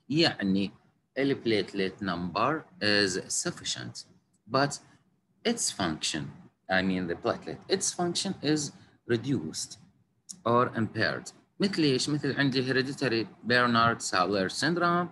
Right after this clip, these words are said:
glands مال thrombocythopenia أو س-، thrombocythemia. عندنا acquired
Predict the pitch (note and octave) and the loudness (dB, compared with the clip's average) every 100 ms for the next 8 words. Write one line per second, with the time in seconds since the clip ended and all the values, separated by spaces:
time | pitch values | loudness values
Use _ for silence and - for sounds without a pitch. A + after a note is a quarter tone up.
0 | - - - - A2 A2 G#2 G#2 G#2 F#2+ | -10 -20 -8 2 4 4 0 0 -2 -2
1 | F#2+ F2+ F#2 G2 F#2 - F2+ - G2 A#2+ | -4 -2 -2 0 0 0 -6 -4 0 2
2 | C#3+ A2 F#2 - - C#2+ D#2 - _ _ | 2 0 -4 -6 -8 -6 -8 -12 _ _
3 | - G2+ F2+ F#2 - G#2 B2 C3 A#2+ - | -6 -2 0 -2 0 0 2 0 -4 -10
4 | - - - C#3+ F3 E3+ E3 F3+ F3+ D#3 | -18 -16 -4 2 4 4 4 2 4 4
5 | D3 | 0